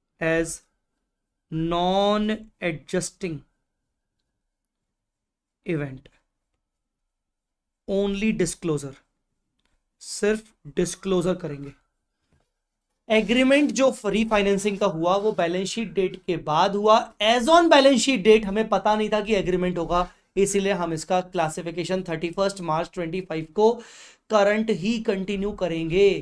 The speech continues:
करंट ही कंटिन्यू करेंगे, भले वो रीफाइनेंसिंग हो चुका है, but थर्टी फर्स्ट मार्च के बाद हुआ ना। आया समझ में? सुमित,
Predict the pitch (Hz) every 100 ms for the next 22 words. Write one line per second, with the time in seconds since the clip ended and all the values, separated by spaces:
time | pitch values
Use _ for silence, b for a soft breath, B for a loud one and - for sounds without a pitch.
0 | - 190 180 202 214 175 220 202 208 202
1 | 226 220 220 220 214 208 226 220 - 165
2 | 202 240 233 226 226 220 214 214 226 233
3 | 220 220 220 233 240 190 302 302 - _
4 | _ - 160 175 190 180 175 170 196 160
5 | 160 160 156 151 151 147 147 _ _ _
6 | _ _ _ _ _ _ _ _ _ _
7 | _ 147 151 160 165 160 175 180 _ _
8 | _ _ _ _ _ _ _ _ _ _
9 | _ _ _ _ _ _ _ _ _ _
10 | _ _ _ _ _ _ _ _ _ _
11 | _ _ _ _ _ _ _ _ _ _
12 | _ _ - - 180 208 214 -